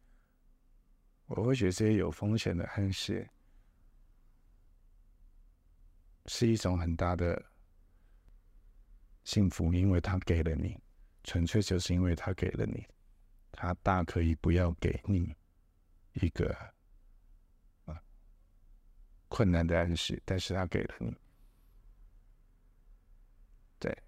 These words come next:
所以我喜欢这些焦虑的暗示，或者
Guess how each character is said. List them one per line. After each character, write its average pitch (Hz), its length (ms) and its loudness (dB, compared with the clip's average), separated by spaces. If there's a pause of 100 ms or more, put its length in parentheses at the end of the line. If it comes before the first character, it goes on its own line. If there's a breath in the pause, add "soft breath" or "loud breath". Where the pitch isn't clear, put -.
(120)
所 - 300 2
以 95 380 2 (2250)
我 104 140 2
喜 - 220 2
欢 95 220 2
这 92 160 0
些 90 320 -2 (720)
焦 101 320 4
虑 101 220 4
的 - 120 -4 (140)
暗 87 180 0
示， - 300 -4 (720)
或 107 160 4
者 85 240 2